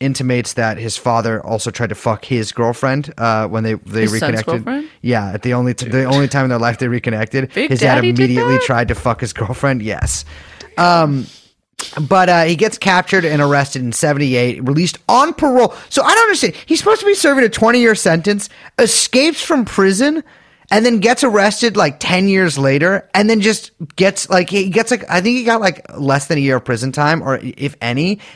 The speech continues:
Speaker 1: and then he gets just, like, let out on parole.
Speaker 2: Yeah, they have him pay a hundred thousand dollars,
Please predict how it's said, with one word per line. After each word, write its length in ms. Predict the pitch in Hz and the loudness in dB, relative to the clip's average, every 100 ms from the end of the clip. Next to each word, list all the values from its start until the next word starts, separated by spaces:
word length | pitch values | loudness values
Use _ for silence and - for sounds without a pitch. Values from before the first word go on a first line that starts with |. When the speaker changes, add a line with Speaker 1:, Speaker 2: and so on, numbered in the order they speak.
| - | -2
Speaker 1:
and 160 | 165 180 | 0 2
then 60 | |
he 60 | 180 | 2
gets 160 | 170 - | 0 -2
just, 180 | 151 | -2
like, 180 | 147 127 | -2 -2
let 220 | 113 123 | 0 0
out 160 | 131 127 | 2 2
on 80 | 123 | -2
parole. 680 | - 104 107 110 123 214 - _ _ - | -4 -4 -2 0 -2 -4 -10 _ _ -4
Speaker 2:
Yeah, 140 | 208 | -2
they 120 | 190 | 0
have 120 | 226 240 | -2 -4
him 120 | 254 | -4
pay 140 | 233 | 0
a 60 | 214 | 0
hundred 280 | 196 185 185 | -2 -4 -2
thousand 300 | 170 175 156 | -4 -4 -4
dollars, 640 | 143 143 - - - - | -2 -2 -4 -8 -12 -20